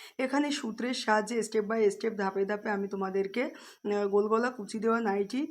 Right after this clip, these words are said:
আহ, সূত্রের সাহায্যে সে-, কাটিং এবং সেলাই করে দেখাবো। তোমরা যারা গোল গলা নাইটি কাটিং সেলাই কিছুই পারো না, অবশ্যই ভিডিওটাকে দেখো। আমি আশা করি এই ভিডিওটা দেখলে তোমাদের আর কোনো ভিডিও দেখার দরকারই হবে না। এখানে সূত্রের সাহায্যে সঠিক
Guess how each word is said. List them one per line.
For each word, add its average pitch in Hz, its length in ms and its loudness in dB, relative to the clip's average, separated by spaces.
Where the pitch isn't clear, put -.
আহ, 202 120 -2
সূত্রের 208 360 -4
সাহায্যে 202 400 -2
সে-, 208 220 -6
কাটিং 196 300 0
এবং 220 160 -2
সেলাই 190 280 0
করে 220 200 0
দেখাবো। 190 380 -2
তোমরা 262 320 6
যারা 202 380 6
গোল 208 160 8
গলা 226 200 4
নাইটি 196 400 2
কাটিং 214 340 -2
সেলাই 220 280 0
কিছুই 220 320 -4
পারো 214 280 -2
না, 220 140 0
অবশ্যই 202 480 -2
ভিডিওটাকে 202 560 0
দেখো। 196 440 -2
আমি 254 240 6
আশা 294 220 2
করি 294 200 -2
এই 233 120 2
ভিডিওটা 240 420 -2
দেখলে 214 400 4
তোমাদের 202 380 0
আর 185 260 2
কোনো 226 320 -4
ভিডিও 196 400 -2
দেখার 202 340 -2
দরকারই 202 480 2
হবে 196 220 -2
না। 190 100 -8
এখানে 277 360 2
সূত্রের 233 440 -2
সাহায্যে 233 400 0
সঠিক 226 500 -2